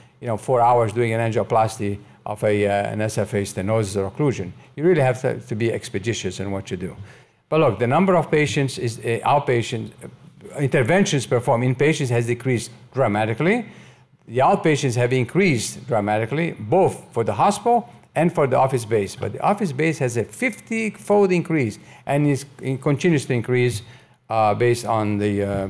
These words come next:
this paper from cardiology. Is it safe? Unfortunately, there are very few papers on literature, but they are robust papers. They're not just few cases.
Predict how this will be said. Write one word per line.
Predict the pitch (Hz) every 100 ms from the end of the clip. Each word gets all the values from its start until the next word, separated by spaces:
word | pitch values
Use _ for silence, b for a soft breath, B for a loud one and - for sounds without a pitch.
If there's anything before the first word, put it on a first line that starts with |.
| -
this | 107 104
paper | 139 123
from | 120
cardiology. | 110 107 104 92 90 87 - B B -
Is | 147
it | 165
safe? | - 196 220 214 - B B B B
Unfortunately, | 147 214 233 -
there | 147
are | 110 147
very | 175
few | - 147
papers | 131 127 123 101 107
on | 101
literature, | 110 107 147 - - - b b -
but | 139
they | 135 156
are | 170
robust | 175 127 139 127 -
papers. | 110 107 92 90
They're | 127
not | 143 131
just | 113 - -
few | - 135 123
cases. | 110 104 - 151 -